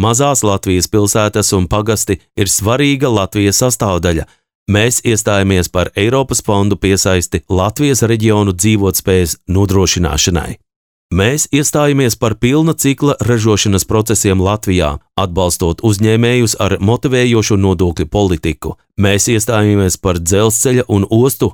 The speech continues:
attīstību, pasažieru pārvadājumu pieejamību un paplašināšanu,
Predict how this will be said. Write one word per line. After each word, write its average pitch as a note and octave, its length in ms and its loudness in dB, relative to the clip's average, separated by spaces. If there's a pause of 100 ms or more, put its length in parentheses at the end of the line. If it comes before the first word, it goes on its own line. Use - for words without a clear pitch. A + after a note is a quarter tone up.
attīstību, E2+ 800 -2 (160)
pasažieru G2 560 0
pārvadājumu F#2+ 720 0
pieejamību G#2+ 800 0
un G2 80 0
paplašināšanu, F2+ 960 0